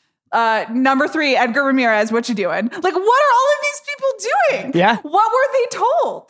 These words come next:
Speaker 1: Like, like, "We've got a great part for you. You will just accost people in the lobbies of Upper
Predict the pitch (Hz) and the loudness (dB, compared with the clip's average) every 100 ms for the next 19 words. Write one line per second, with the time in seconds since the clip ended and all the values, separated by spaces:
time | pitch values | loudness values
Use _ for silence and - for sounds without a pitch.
0 | 302 370 - 285 262 339 339 359 381 240 | -4 -2 0 0 0 0 2 2 0 -2
1 | 233 311 269 - 285 285 311 269 202 175 | -4 -4 -4 -2 -2 -2 -8 -4 -4 -4
2 | 175 220 277 277 277 240 285 262 254 - | -6 -6 -4 -2 -2 -4 -4 -4 -6 -2
3 | 269 285 - - 294 302 339 339 339 - | -2 -2 -8 -10 -10 -4 -2 -2 -6 -20
4 | - 269 254 220 208 208 233 285 302 - | -4 0 0 0 0 0 0 -4 -4 -2
5 | 247 208 240 262 | -2 0 -2 0